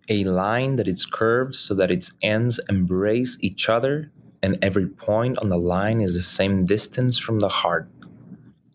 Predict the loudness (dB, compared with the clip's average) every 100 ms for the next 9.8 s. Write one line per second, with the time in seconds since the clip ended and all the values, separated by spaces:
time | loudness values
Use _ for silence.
0 | _ -2 -2 2 0 2 0 2 0 0
1 | -2 0 2 2 0 -4 -4 -4 -12 _
2 | _ -6 -2 0 2 0 -2 -2 0 0
3 | -2 -2 -2 -2 0 0 -4 -8 _ _
4 | _ -20 -20 -20 _ -2 0 2 0 -2
5 | -8 -2 0 0 0 -2 0 0 0 -2
6 | -2 0 -2 -4 -12 -16 -12 -10 -6 -2
7 | 0 0 0 -2 0 -2 0 0 0 0
8 | 0 0 0 -2 0 -2 -2 -2 0 0
9 | -2 -2 -2 -4 -6 _ -4 -4